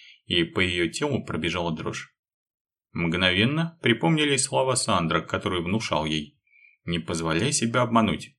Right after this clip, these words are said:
Настоящие психопаты всегда принимают образ жертвы, чтобы вызвать к себе сочувствие».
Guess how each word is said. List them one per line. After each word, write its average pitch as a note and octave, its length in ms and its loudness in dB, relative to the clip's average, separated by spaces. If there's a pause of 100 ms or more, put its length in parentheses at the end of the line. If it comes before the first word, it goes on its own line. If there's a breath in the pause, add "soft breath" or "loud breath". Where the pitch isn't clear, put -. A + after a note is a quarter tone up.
(200)
Настоящие E2+ 640 0
психопаты A2+ 600 -2
всегда F2+ 380 -2
принимают F#2 560 -2
образ G#2+ 260 0
жертвы, E2+ 480 2
чтобы B2+ 340 -6
вызвать C#3 320 0
к - 60 -14
себе - 240 0
сочувствие». - 640 -6